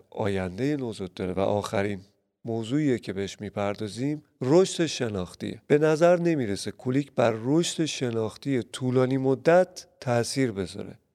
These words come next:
یک مطالعهٔ آینده نگر روی سیصد و بیست و هفت کودک که در اون مطالعه تقریباً پونزده درصد از نوزادان سابقهٔ کولیک داشتند که ویژگی کولیک در اونها بر اساس این کرایتریا بود که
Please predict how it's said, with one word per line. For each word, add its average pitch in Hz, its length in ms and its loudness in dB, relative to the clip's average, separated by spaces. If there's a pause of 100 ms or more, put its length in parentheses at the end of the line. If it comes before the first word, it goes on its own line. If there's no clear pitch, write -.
(140)
یک 196 300 4
مطالعهٔ 139 580 4
آینده 107 440 2
نگر 98 320 2
روی 147 280 -2
سیصد 127 420 0
و 131 40 -2
بیست 107 240 -10
و - 60 0
هفت 117 280 -2
کودک 98 540 -2 (200)
که 127 120 2
در 123 260 4
اون 170 240 0
مطالعه 117 520 2
تقریباً 123 520 0
پونزده 131 880 0
درصد 98 440 -4
از 92 260 -8 (300)
نوزادان 107 580 0
سابقهٔ 117 720 0
کولیک 117 400 -6 (120)
داشتند 113 800 -8 (640)
که 120 140 2
ویژگی 117 760 2
کولیک 107 400 -6
در 107 200 0
اونها 101 360 0
بر 123 240 2
اساس - 440 -4
این 156 180 2
کرایتریا 117 640 -2
بود 101 200 -8
که 90 260 -8